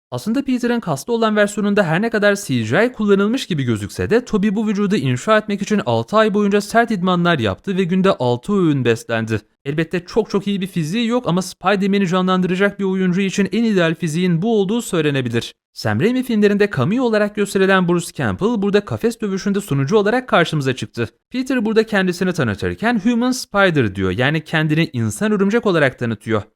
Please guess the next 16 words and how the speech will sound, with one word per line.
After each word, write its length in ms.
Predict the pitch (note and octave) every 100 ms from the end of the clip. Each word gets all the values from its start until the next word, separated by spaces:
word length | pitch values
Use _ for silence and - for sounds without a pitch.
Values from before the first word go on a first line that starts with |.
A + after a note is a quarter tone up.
| _
Bruce'un 360 | E3+ A#3+ B3 D4
karakteri 480 | G3+ B2 G2 G2 F#2
ise 280 | F#2+ B3+ G#3+
bu 80 |
ismin 280 | A3 - G#3
saçma 440 | G#3 - - G#3+ C4+
olduğunu 380 | A#3 C#3 A2+
düşünüp 300 | G2+ - F3 F#3+
ilk 200 | A#3 -
defa 240 | G3+ G3+
onu 220 | E3 G3
Spider-Man 560 | G3 - F3+ G#3 G#3+ G3+
olarak 300 | G3 G3 G3
tanıtan 380 | F#3 F3 B3+ C4
kişi 240 | D#3 -
oluyor. 380 | C3+ A2+ G#2+